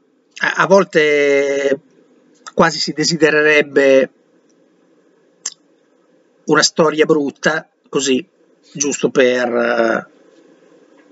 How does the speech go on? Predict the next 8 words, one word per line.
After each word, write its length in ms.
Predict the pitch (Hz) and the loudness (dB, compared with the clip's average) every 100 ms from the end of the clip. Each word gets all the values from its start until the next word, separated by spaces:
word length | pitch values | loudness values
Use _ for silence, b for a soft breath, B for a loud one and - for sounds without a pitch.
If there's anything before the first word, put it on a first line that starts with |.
| _ _ _ _ _ - - | _ _ _ _ _ -18 -12
mm, 160 | - 175 _ _ _ 160 - - _ _ - 170 | -12 -12 _ _ _ -20 -20 -20 _ _ -18 -6
smuovere 580 | 139 147 156 156 147 143 | 0 2 4 4 4 2
un 100 | 139 | 0
pochettino 920 | 135 131 - 147 135 131 127 127 - - B B B B B B B B B B B _ _ - | -2 -2 -2 -2 0 2 0 -2 -6 -14 B B B B B B B B B B B _ _ -4
il, 300 | 143 131 131 | 2 4 4
la 280 | 131 131 135 | 4 2 2
routine 840 | 147 - 143 127 127 123 123 117 170 _ _ _ _ - - 202 | 0 -2 -4 -6 -8 -6 -4 -6 -10 _ _ _ _ -20 -16 -4
mensile. 680 | 143 131 - 110 104 - | -2 0 -2 -4 -14 -18